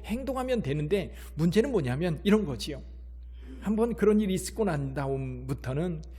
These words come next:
이런 얘기가 들리는 거예요. "코로나가 끝날 때까지 우리 교회 못 가겠다."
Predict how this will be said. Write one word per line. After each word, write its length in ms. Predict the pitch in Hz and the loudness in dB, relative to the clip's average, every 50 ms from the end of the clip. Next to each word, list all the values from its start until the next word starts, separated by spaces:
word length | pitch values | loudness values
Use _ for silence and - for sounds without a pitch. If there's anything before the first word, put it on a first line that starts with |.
| - - - | -16 -8 -2
이런 320 | 175 175 180 156 123 135 151 | 0 2 2 2 0 -2 -2
얘기가 340 | 139 123 117 123 127 120 - | -4 -4 -4 -4 -6 -6 -6
들리는 340 | 147 156 139 113 110 - | -6 -6 -4 -6 -6 -8
거예요. 160 | - - - - - - - - - - - - - | -10 -12 -14 -14 -14 -14 -14 -14 -14 -14 -16 -12 -8
"코로나가 340 | - 190 196 170 143 147 - | -4 -2 0 0 0 -2 -6
끝날 240 | - 262 269 226 | -4 -2 -2 -2
때까지 380 | 175 - 170 - - 123 110 120 | 0 0 -2 -2 -2 -4 -6 -6
우리 140 | 117 110 101 | -6 -8 -6
교회 180 | - 127 120 | -6 -4 -4
못 180 | 110 107 110 113 | -4 -4 -6 -6
가겠다." 380 | - 113 110 107 - - - | -8 -8 -8 -10 -10 -12 -14